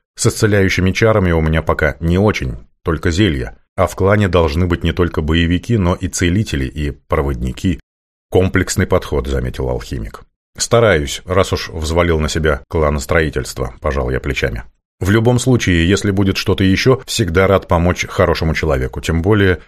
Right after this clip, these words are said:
в этот раз оказалось и для меня интересно". Щука кивнул, и мы, пожав друг другу руки, разошлись. Чудесное исцеление.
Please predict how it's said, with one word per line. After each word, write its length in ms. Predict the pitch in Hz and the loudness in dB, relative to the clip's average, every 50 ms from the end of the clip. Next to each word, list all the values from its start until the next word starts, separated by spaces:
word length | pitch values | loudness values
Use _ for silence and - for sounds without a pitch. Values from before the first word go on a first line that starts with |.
| _ - | _ -2
в 80 | 80 | -2
этот 240 | 85 82 - 76 - | 0 0 0 0 2
раз 200 | 82 90 85 - | 2 2 2 2
оказалось 600 | 90 87 - 82 71 82 82 82 80 78 - - - | 0 0 0 0 0 0 0 0 0 -2 -4 -6 -6
и 100 | 92 80 | -4 -2
для 200 | 76 80 82 90 | 0 0 2 2
меня 280 | 92 90 82 76 67 | 2 2 2 2 0
интересно". 600 | 65 62 - - 65 60 58 - - - - - - _ _ _ _ _ _ - | 0 -2 -4 -6 -6 -6 -8 -10 -10 -12 -14 -16 -20 _ _ _ _ _ _ -4
Щука 260 | - 131 127 - 135 | -2 -2 0 0 0
кивнул, 460 | 123 - 127 110 82 76 73 67 67 65 | 0 2 2 2 2 2 0 -2 -2 -4
и 180 | - 95 92 | -2 0 0
мы, 180 | 82 87 101 98 | 2 2 2 2
пожав 380 | - 90 80 - 87 78 76 | 2 2 2 2 2 0 0
друг 180 | 80 87 80 78 | 0 -2 -2 -2
другу 300 | 78 82 80 71 71 80 | -2 -2 -2 0 0 0
руки, 380 | 107 123 117 - 107 87 - - _ _ - | 0 2 2 0 0 -2 -2 -6 _ _ -2
разошлись. 680 | 101 110 107 80 69 - - 64 57 - - - - - _ _ _ _ _ _ _ _ _ _ _ _ _ _ _ | 0 0 2 0 -2 -4 -6 -8 -8 -10 -12 -12 -14 -18 _ _ _ _ _ _ _ _ _ _ _ _ _ _ _
Чудесное 680 | - - 101 - 80 110 117 - - 113 107 104 104 104 - | -2 -2 0 2 2 2 2 2 2 2 2 2 2 0 -2
исцеление. 800 | 117 - - - - 107 101 98 87 78 73 67 64 65 - | -4 -4 -4 -2 0 2 2 2 2 0 0 -2 -4 -6 -8